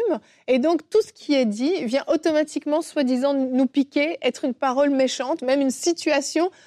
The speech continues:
C'est volontairement qu'elle a fait ça, je le sais, alors qu'en fait, c'était pas le cas.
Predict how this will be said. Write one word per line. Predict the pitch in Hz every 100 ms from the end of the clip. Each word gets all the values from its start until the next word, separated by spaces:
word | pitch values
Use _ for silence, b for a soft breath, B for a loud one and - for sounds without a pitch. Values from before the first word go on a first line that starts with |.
| b
C'est | - 262
volontairement | 214 311 320 311 330 285 311 285
qu'elle | 294
a | 269
fait | - 277
ça, | - 349 285
je | 269
le | 262
sais, | 254 - 330 302
alors | 226 240 247
qu'en | 240
fait, | 220 285 226 -
c'était | - 254 277
pas | 269 277
le |
cas. | 262 349